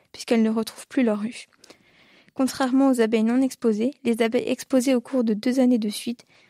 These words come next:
ont une réduction de leur taille de soixante et onze pour cent et une diminution de reproduction de quarante-quatre pour cent, d'après réussir point F R. Ces insectes pollinisateurs peuvent être exposés aux insecticides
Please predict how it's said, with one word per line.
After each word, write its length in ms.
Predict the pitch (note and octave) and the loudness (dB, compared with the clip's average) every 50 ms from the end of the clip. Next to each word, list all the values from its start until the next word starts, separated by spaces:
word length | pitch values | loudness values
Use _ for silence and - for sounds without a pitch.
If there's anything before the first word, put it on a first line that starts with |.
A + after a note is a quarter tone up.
| _ _ - | _ _ -2
ont 60 | B3+ | -2
une 160 | B3 B3+ A#3 A#3 | 0 2 2 2
réduction 460 | A#3 B3+ A#3+ A#3 A#3 A#3 - C#4 C4 | 2 0 0 0 -2 -4 -2 0 2
de 100 | B3 A#3 | 2 2
leur 220 | A3 G#3+ G#3+ - | 2 0 -2 -4
taille 180 | - - C4 C4 | -2 0 0 0
de 120 | A3+ A3 | 0 -2
soixante 380 | G#3 - - A#3 - C4+ B3+ - - | -4 -4 -8 -4 -2 -2 -2 0 0
et 20 | |
onze 120 | B3+ B3 - | -2 -2 -2
pour 220 | _ - A#3+ - | _ -16 -14 -8
cent 200 | - - A3 C4 - _ _ _ _ - _ _ _ _ _ _ _ - | -4 -4 -4 -4 -4 _ _ _ _ -20 _ _ _ _ _ _ _ 0
et 60 | B3 | 2
une 120 | A#3+ A#3+ A#3 | 4 4 4
diminution 760 | A3+ B3 B3 B3+ B3+ B3+ B3+ B3 B3 - - - - C4 - - | 4 2 4 4 6 4 4 2 -2 -6 -10 -6 -4 -4 -4 -2
de 140 | A#3+ A#3 A3+ | -2 -2 0
reproduction 640 | A3+ B3 A#3+ - - C4+ A#3+ B3+ A#3 - - C4+ | 0 0 -2 0 -2 0 0 0 -2 0 2 2
de 80 | A#3+ G#3+ | 2 2
quarante-quatre 520 | - - B3+ B3 C4 C4+ B3+ - A#3 A3+ | 0 0 0 2 4 2 2 2 -2 -4
pour 200 | - - A#3 A3 | -2 -6 -8 -6
cent, 200 | - - B3+ C#4 - _ - | -2 -2 -2 -2 -2 _ 0
d'après 320 | A#3+ A3+ A3 - - A#3+ | 0 0 0 0 -2 -4
réussir 440 | A#3 A#3 C4 B3+ A#3 - - C4 - | 0 0 0 0 0 -2 -4 -4 -4
point 220 | - - B3 A#3 | -2 -2 0 0
F 120 | G#3+ - - | -2 -4 -10
R. 140 | A#3+ _ _ _ _ _ _ _ _ _ _ _ _ _ _ _ _ _ _ _ - - - - - - _ _ | -16 _ _ _ _ _ _ _ _ _ _ _ _ _ _ _ _ _ _ _ -20 -20 -20 -20 -20 -20 _ _
Ces 160 | - C4 A#3 | -4 -2 0
insectes 360 | C4+ C4 - - D4+ - _ _ | 2 0 2 0 -2 -4 _ _
pollinisateurs 840 | - C#4 B3+ C4+ C4 C4+ C#4 B3+ A#3 B3+ A#3+ - - C4 C4+ D4 - _ - - - - _ - | -2 2 4 4 6 6 6 4 4 2 0 0 -2 -2 -2 -2 -4 _ -20 -20 -20 -20 _ -2
peuvent 180 | - C4 A#3+ - | 0 0 2 2
être 200 | B3 A#3+ - - - | 0 0 0 -2 -8
exposés 460 | B3+ - - - - B3+ B3 B3+ C4 | -8 -8 -6 0 2 2 4 4 4
aux 120 | B3+ A#3+ | 4 2
insecticides 680 | A#3 A#3+ - C#4 C4+ - - B3 A#3 - - B3+ B3+ | 2 0 2 0 -2 -2 -4 -8 -8 -6 -6 -8 -8